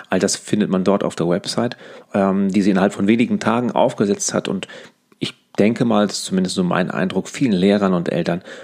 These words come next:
wirklich weitergeholfen hat, das Thema Homeschooling oder digitales Lernen, ähm, mit Schülern, die nicht in der Schule sind, überhaupt nach vorne zu bringen. Worum geht es in dem Buch? Ähm, sie sagt selber,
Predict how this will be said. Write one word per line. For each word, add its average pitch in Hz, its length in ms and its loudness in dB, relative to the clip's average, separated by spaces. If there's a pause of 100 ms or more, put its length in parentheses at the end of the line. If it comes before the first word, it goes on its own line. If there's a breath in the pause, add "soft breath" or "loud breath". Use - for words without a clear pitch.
wirklich 85 460 -4
weitergeholfen 85 760 -2
hat, - 260 -8
das 80 160 -6
Thema 87 340 -2
Homeschooling 90 580 -2
oder - 160 -4
digitales 101 540 -2
Lernen, 95 400 2 (440 loud breath)
ähm, 92 400 0
mit - 300 -6
Schülern, 107 280 2
die 107 100 2
nicht 180 180 2
in 110 80 4
der 101 80 6
Schule 101 320 2
sind, 104 220 0 (340 loud breath)
überhaupt 87 640 -4 (100)
nach 104 140 -6
vorne - 340 -6
zu - 140 -12
bringen. - 280 -18 (840)
Worum 123 220 4
geht 151 140 4
es 131 80 0
in 120 60 0
dem 104 120 4
Buch? 180 280 0 (440 loud breath)
Ähm, 107 520 2 (340)
sie 95 160 0
sagt 117 200 0
selber, 135 460 0